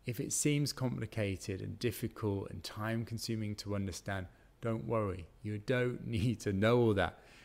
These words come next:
You just need to understand the core concept and practice putting it into our own lives in a consistent way so we can get the majority of the results, just like riding a bike. Guys,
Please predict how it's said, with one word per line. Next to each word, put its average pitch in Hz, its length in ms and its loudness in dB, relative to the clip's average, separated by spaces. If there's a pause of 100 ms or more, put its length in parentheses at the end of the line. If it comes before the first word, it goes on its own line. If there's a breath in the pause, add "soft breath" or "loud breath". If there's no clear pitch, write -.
(160 loud breath)
You 113 100 -4
just 131 360 2
need 135 200 0
to 123 120 -2
understand 110 460 -2
the 95 60 -4
core 107 320 0
concept 131 640 -2 (680 loud breath)
and 107 400 0 (240)
practice - 500 0
putting 113 340 0
it 107 100 -4
into 104 240 -4
our 95 200 0
own 95 200 0
lives 117 580 2 (160)
in 110 120 -6
a 90 40 -4
consistent - 680 -6
way 123 360 0 (280 loud breath)
so 117 300 0
we 107 120 0
can 113 200 -6
get - 380 -2
the 101 60 -6
majority 90 840 -4 (160)
of 90 160 -10
the 92 100 -8
results, 82 560 -6 (520)
just 151 300 4
like 113 340 2 (500 soft breath)
riding 95 340 2
a 92 60 -2
bike. 85 280 -2 (1600 soft breath)
Guys, 151 260 6